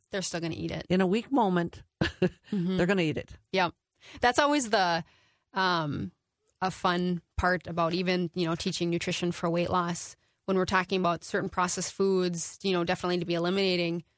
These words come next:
Speaker 1: And people will say, "Well, I, last week I went home and I took a black garbage bag and I just dumped it all 'cause I'm ready for a change,"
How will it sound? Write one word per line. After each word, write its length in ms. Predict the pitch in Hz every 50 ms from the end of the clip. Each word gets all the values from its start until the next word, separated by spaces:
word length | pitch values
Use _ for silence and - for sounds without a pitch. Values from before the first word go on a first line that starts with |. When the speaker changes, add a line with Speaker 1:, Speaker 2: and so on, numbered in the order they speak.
| _ _ _ _ _ -
Speaker 1:
And 120 | 196 180
people 240 | - 190 180 - 185
will 140 | 175 175 170
say, 200 | - - 170 170
"Well, 80 | 170
I, 220 | 170 185 220 254 254 - - - - - _ -
last 320 | 214 247 277 - - -
week 220 | 277 311 339 -
I 100 | 220 196
went 220 | 185 185 226 269 277
home 300 | 226 240 247 285 339 320
and 80 | 247
I 40 | 208
took 220 | 196 - 262 277 -
a 140 | 220 190 170 - -
black 300 | - 202 226 277 - -
garbage 400 | - 220 233 240 277 262 262 -
bag 260 | 269 262 294 311 320
and 100 | 262 220
I 60 | 196
just 300 | 196 180 185 180 175 175
dumped 260 | 160 214 226 247 -
it 80 | 247 220
all 220 | 208 190 - -
'cause 140 | - - -
I'm 180 | 202 196 208 202
ready 180 | 190 185 185
for 160 | 185 - - 180
a 100 | 170 170
change," 640 | - - 180 165 - - - 185 - - - -